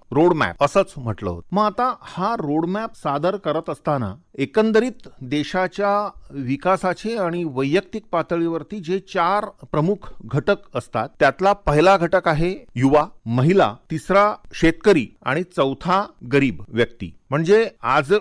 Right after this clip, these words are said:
पंच्याहत्तर वर्षानंतरही भारतामध्ये बीपीएल मध्ये असणाऱ्यांची संख्या बऱ्यापैकी आहे आणि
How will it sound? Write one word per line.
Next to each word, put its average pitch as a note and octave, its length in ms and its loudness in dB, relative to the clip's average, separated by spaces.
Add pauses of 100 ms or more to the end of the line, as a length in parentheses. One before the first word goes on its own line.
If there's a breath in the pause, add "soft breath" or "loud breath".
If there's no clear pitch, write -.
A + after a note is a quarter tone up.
(140)
पंच्याहत्तर F#3 600 0
वर्षानंतरही G3 1000 0
भारतामध्ये C#3+ 920 -2 (120)
बीपीएल F3+ 500 0
मध्ये G#3 220 2
असणाऱ्यांची E3 640 -2
संख्या E3+ 360 -6
बऱ्यापैकी B2+ 580 -4
आहे A2 380 -4
आणि E3+ 200 -2